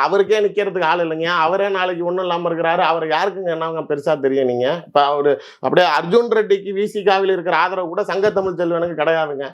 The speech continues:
நாளைக்கு இவரே நாளைக்கு அவர் துணை பொதுச் செயலாளர் கொடுத்தப்ப கலாட்டா நியூஸ் சேனல்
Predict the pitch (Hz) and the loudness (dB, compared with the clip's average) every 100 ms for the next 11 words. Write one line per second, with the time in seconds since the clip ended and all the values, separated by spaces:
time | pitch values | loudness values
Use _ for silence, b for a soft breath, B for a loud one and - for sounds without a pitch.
0 | 147 175 170 175 202 226 226 214 202 196 | 2 2 2 4 4 4 0 0 0 -2
1 | 175 208 196 196 185 180 175 175 175 185 | 0 0 0 0 0 0 0 -4 -4 0
2 | 170 196 202 190 180 170 - 165 160 156 | 2 2 0 -4 -8 -8 -8 -6 -2 -2